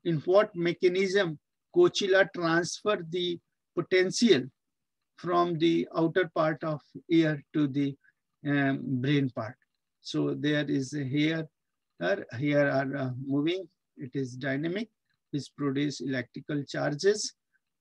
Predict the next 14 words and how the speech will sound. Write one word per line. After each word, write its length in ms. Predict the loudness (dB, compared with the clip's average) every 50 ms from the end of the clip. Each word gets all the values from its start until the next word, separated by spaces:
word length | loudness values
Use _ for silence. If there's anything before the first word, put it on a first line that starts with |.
| _
the 100 | -8 -8
sodium 560 | -6 -2 -2 -2 0 0 0 0 0 -2 -4 -8 _ _ _ _ _ _ _ -20 -20 -20 -18 -10
charges, 680 | -6 -4 -2 -2 -2 -4 -4 -4 -4 -4 -6 -10 -20 _ -16
potassium 640 | -12 -10 -8 -8 -8 -6 -6 -6 -4 -4 -6 -8 -10
charges, 580 | -10 -8 -8 -8 -6 -4 -4 -4 -4 -6 -14 _ _ _ _ _ _ _ _ -8
and 280 | -4 -4 -2 -2 -4 -8 _ _ _ _ _ _ -8
from 240 | -4 -4 -2 -2 -2
zero 260 | -2 -2 -2 -2 -4
to 160 | -4 -6 -8 -6 -4
five 260 | -2 0 0 0 -2 -4 _ _ _ _ _ _ _ -12
through 180 | -8 -6 -6 -4
the 140 | -4 -4
maximum 500 | -2 -2 -2 -4 -6 -6 -6 -6 -6 -6
sodium 560 | -8 -8 -6 -6 -4 -2 -2 -2 -2 -4 -6